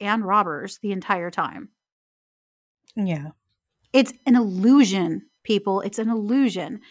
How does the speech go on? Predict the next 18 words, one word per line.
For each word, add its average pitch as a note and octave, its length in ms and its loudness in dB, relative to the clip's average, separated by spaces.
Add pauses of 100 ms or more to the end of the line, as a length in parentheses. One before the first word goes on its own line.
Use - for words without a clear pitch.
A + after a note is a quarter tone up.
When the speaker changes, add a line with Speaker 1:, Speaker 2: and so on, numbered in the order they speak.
(140)
Speaker 1:
So A3+ 400 2
when A#3 300 0
you're C#4+ 200 2
thinking C#4 440 -2
about, G3 400 0
"How G#3 160 2
am B3 100 4
I G#3+ 60 0
gonna F#3+ 160 -6
get E3+ 160 -10
the D#3+ 80 -12
resources? G3+ 560 -6
That A3 180 0
sounds F3+ 220 -6
impossible, G3 560 -2
blah, G3 180 -2
blah, G#3+ 100 -4
blah." A3 360 4